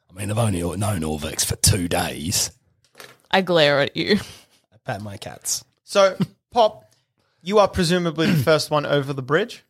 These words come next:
Speaker 1: Yeah, I guess so.
Speaker 3: As you start walking across, the water beneath you is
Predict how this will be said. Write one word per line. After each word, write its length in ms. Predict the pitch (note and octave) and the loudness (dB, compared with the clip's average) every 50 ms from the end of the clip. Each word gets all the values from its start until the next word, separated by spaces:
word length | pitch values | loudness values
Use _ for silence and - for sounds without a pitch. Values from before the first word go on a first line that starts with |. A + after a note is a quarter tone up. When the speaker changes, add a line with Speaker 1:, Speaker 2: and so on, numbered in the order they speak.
| _ _ _ | _ _ _
Speaker 1:
Yeah, 120 | A3+ B3+ | 0 0
I 60 | A#3 | 0
guess 180 | F3 F#3+ G3 - | 2 0 -2 0
so. 180 | A#2 A2 A2+ - _ _ _ _ _ _ - | -2 -4 -4 -4 _ _ _ _ _ _ 0
Speaker 3:
As 200 | G#3+ A#3+ A#3+ B3+ | 2 2 2 2
you 80 | C#4+ | -2
start 320 | B3 - - C4 B3+ A#3+ G3 | -2 0 2 4 4 4 2
walking 440 | F3 E3 E3+ E3+ E3+ - F#3 F3 E3 | 2 0 0 0 0 -4 -6 -6 -6
across, 680 | D#3 - - - - C#3 C3 D#3 G3+ - - - - _ _ _ _ _ _ _ _ | -8 -8 -8 -2 0 0 0 0 -2 -6 -10 -10 -12 _ _ _ _ _ _ _ _
the 200 | F#3 E3 F#3 G#3 | _ -2 -2 -2
water 480 | G#3 - F3 D#3 D3+ F#3+ B3 D#4 F4 E4+ | -2 -2 -14 -6 0 4 4 4 4 4
beneath 380 | A3 A#3+ A3 A3+ A#3 G3 - | 2 2 0 0 -2 -4 -4
you 120 | G3 E3+ D3 | -6 -6 -4
is 140 | C#3+ - | -4 -6